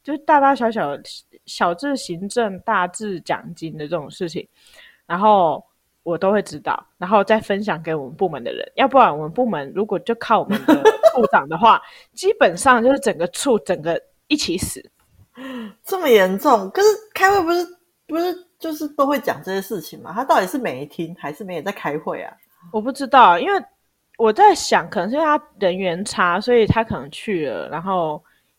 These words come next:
Speaker 1: 也比较边缘化什么的之类的吧。
Speaker 2: 可是那么重要的事情，开会不就是要讲这些事情吗？怎么可能就是只有，就是其他人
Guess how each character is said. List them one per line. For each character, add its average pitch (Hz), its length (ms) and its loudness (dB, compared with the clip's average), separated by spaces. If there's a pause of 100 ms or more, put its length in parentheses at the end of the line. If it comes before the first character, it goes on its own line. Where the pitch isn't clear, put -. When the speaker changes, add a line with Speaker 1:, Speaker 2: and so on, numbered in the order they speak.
Speaker 1:
也 185 120 -4
比 - 80 -18
较 214 160 2
边 180 260 -6
缘 156 240 -8
化 165 300 -4
什 147 140 -16
么 - 140 -20
的 - 120 -20 (540)
之 170 160 -8
类 170 240 0
的 62 80 -12
吧。 - 260 -8 (560)
Speaker 2:
可 - 80 -4
是 294 60 -4
那 349 80 -8
么 294 100 -2
重 269 180 -2
要 254 140 -4
的 214 60 -4
事 226 160 -10
情， 156 200 -12
开 202 160 -8
会 220 120 -2
不 156 100 -8
就 160 100 -10
是 175 140 -8
要 175 80 -2
讲 - 260 -12
这 135 80 -14
些 131 140 -12
事 131 240 -14
情 - 260 -20
吗？ 127 160 -16
怎 147 80 -18
么 143 120 -12
可 143 160 -14
能 123 120 -14
就 156 140 -10
是 156 320 -8
只 156 140 -10
有， 127 180 -6
就 139 160 -16
是 143 160 -14
其 139 180 -18
他 131 180 -8
人 113 140 -14